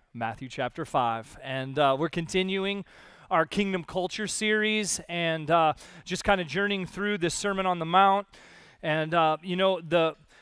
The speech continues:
in the first two Beatitudes, we, we learned about the fact that Christ called us to be poor in spirit. And then last week, he said, "Blessed are those who mourn."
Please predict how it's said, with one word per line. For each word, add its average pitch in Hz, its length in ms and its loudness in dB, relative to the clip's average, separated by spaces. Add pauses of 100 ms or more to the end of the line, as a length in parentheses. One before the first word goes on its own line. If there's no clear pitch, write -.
(140)
in 196 120 0
the 180 60 -4
first - 640 -2
two 220 200 -4
Beatitudes, 190 1000 2
we, 180 480 -4
we 190 220 -4
learned 185 440 2
about 170 300 4
the 175 60 -6
fact 180 340 4
that 165 100 -4
Christ - 380 0
called 185 260 0
us 190 180 2
to - 80 -12
be 147 120 -8
poor 190 260 -2
in 214 120 -4
spirit. 190 540 0 (760)
And 170 160 -2
then 185 200 2
last 240 480 6
week, 156 360 -2
he 180 160 -4
said, 165 280 0
"Blessed 175 280 2
are 160 100 -8
those 156 240 -4
who 147 140 -10
mourn." 175 640 0